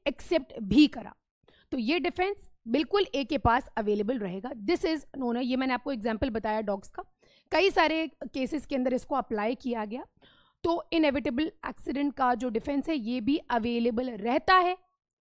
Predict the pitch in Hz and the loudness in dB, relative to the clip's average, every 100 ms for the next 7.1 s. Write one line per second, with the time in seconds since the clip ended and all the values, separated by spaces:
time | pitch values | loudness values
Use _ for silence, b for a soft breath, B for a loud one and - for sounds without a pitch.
0 | _ _ _ - - 226 320 349 - 208 | _ _ _ -6 -2 -2 -2 -4 -4 -6
1 | 247 185 180 - _ - - 392 403 - | -4 -8 -10 -18 _ -8 0 0 0 -4
2 | _ _ _ - 247 - - 277 311 285 | _ _ _ -6 -6 -6 0 6 6 6
3 | 302 285 285 285 - _ _ _ _ _ | 2 2 -2 -6 -12 _ _ _ _ _
4 | _ _ _ - _ b b b 320 381 | _ _ _ -20 _ b b b 4 4
5 | 302 370 381 370 - 370 320 320 311 349 | 4 0 2 0 0 0 2 2 0 0
6 | 226 262 349 381 370 359 320 330 320 349 | 2 2 4 4 4 4 4 4 4 2
7 | 349 | 0